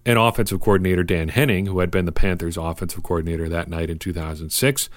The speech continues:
unveiled it against Bill Belichick, everyone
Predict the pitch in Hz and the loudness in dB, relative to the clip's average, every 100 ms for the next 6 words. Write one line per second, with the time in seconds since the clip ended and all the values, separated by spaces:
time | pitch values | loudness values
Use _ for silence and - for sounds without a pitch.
0 | - - - 110 104 131 151 135 127 - | -18 -20 -2 0 4 4 4 2 0 -2
1 | 120 117 107 104 98 - 95 101 135 120 | 2 4 4 2 0 2 2 4 4 2
2 | - 95 - - 107 113 120 117 | 0 -2 -4 0 2 4 2 2